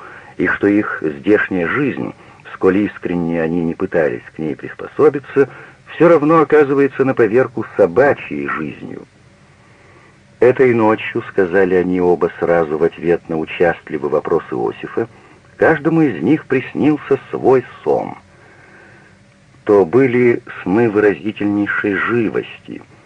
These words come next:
необычайно убедительные, незабываемые,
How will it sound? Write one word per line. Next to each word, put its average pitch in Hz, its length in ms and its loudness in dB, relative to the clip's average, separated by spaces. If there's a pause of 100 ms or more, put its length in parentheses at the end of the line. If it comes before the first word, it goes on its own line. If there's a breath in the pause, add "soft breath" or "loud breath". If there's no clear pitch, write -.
(120)
необычайно 98 800 2 (180 loud breath)
убедительные, 82 1040 -4 (240 loud breath)
незабываемые, 101 1200 2